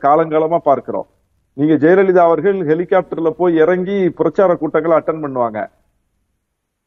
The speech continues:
வெட்ட வெயில்ல பல்லாயிரக்கணக்கான தாய்மார்கள் எத்தனை மணி நேரம் வந்து காக்க, காக்க வைக்கப்பட்டார்கள், எவ்வளவு பேர் மயங்கி விழுந்தாங்க, இதெல்லாம் கடந்த தேர்தல்ல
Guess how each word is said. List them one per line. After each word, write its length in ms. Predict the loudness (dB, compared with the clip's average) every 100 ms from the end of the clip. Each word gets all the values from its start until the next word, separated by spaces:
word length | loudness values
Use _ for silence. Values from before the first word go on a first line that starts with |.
| _ -2
வெட்ட 440 | -2 -2 -2 -2
வெயில்ல 500 | -2 -6 -8 -8 -4 -2 -4 -8 _ _ _ _ _ _ _ _ -4
பல்லாயிரக்கணக்கான 1080 | -2 0 2 2 -2 -4 -6 -6 -4 -4 0
தாய்மார்கள் 580 | 0 0 -2 -4 -6 -14 _ _ _ _ -4
எத்தனை 400 | -4 0 0 0
மணி 200 | -6 -6
நேரம் 320 | -2 0 -2
வந்து 200 | -4 -8 -4
காக்க, 460 | -2 -2 -4 -4
காக்க 260 | 0 -2 0
வைக்கப்பட்டார்கள், 640 | -2 -2 -4 0 0 0 0
எவ்வளவு 280 | 2 2
பேர் 140 | 4 2
மயங்கி 340 | 0 -4 -2 -2
விழுந்தாங்க, 460 | -2 2 0 0 -4 -6
இதெல்லாம் 320 | -2 0 2 0
கடந்த 240 | -2 -4
தேர்தல்ல 420 | -2 -2 -2 -2